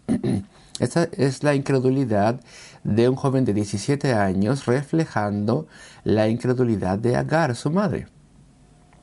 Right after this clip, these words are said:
Ambos estaban juntos en esto. Y es posible que también vemos aquí su orgullo de Ismael. Él decía, "Yo soy el heredero". Y decía, "¿Ese niño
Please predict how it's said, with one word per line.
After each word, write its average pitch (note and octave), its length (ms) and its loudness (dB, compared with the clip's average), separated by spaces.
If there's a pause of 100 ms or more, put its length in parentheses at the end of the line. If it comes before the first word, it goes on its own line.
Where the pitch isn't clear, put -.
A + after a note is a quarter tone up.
(800)
Ambos C#3 480 0
estaban G#2+ 320 -2
juntos G2+ 320 -2
en F2 100 -2
esto. - 340 -6 (760)
Y G#2 240 2
es A#2 160 -2
posible A2+ 540 0
que F#2 540 -2
también G2+ 360 2
vemos G#2+ 260 0
aquí G2+ 220 -2
su G2 120 -2
orgullo F#2+ 540 2
de A2+ 80 0
Ismael. G2+ 640 0 (300)
Él G#2+ 120 0
decía, G#2+ 220 -2
"Yo D3 240 4
soy B2+ 220 -2
el F#2+ 100 2
heredero". F2+ 540 0 (1200)
Y G#2+ 100 2
decía, G#2 420 0
"¿Ese A2 380 0
niño A2+ 560 2